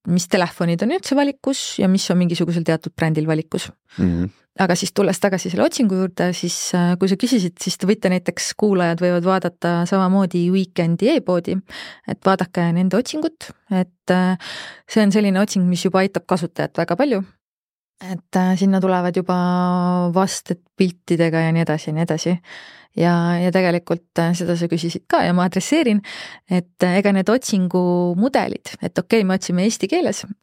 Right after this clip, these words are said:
Speaker 1: äh, ja need, äh, platvormid või need, äh,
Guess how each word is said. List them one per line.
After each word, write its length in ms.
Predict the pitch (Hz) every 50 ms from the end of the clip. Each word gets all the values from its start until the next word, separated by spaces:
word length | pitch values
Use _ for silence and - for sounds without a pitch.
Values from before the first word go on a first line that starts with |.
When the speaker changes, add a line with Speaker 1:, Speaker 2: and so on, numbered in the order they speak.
| _ -
Speaker 1:
äh, 380 | 180 180 180 185 180 180 185 - 180
ja 160 | 185 185 180
need, 300 | 180 180 180 180 175 180 _ _ -
äh, 360 | 185 180 180 180 180 185 185 - - - - - - _ _ _
platvormid 720 | _ 190 202 220 226 _ - 175 180 175 175 170 170 160 165
või 80 | 175 175
need, 280 | 175 175 170 175 _ _ -
äh, 500 | - 175 175 175 170 170 175 170 175 180